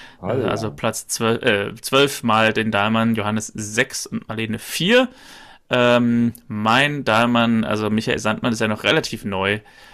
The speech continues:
Speaker 2: darum, äh, keine große Veränderung in meinem, in meinem Dahlmann-Ranking. Bei mir ist auch immer noch Christian auf Platz eins mit neun Dahlmanns, aber immerhin schon seit der vierten Folge der vierten Staffel nicht mehr.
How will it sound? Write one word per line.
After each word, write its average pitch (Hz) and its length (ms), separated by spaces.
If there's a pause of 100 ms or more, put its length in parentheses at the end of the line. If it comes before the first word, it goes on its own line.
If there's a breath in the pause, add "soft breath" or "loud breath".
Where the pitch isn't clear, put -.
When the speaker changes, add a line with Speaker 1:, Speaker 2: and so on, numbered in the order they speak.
(220 loud breath)
Speaker 2:
darum, 98 600
äh, 104 240
keine 117 340
große 107 760 (280)
Veränderung 107 720
in 107 340 (200)
meinem, 104 500 (120)
in 113 100
meinem 104 220
Dahlmann-Ranking. 101 680
Bei 98 100
mir 101 160
ist - 260
auch 135 160
immer 131 200
noch 120 140
Christian - 340
auf - 140
Platz - 200
eins 107 360 (640 loud breath)
mit - 200
neun 113 420
Dahlmanns, 101 560
aber 147 280
immerhin 139 300
schon 127 440
seit 117 580
der 101 220
vierten 143 360
Folge 107 260
der 104 100
vierten - 280
Staffel - 300
nicht - 180
mehr. - 200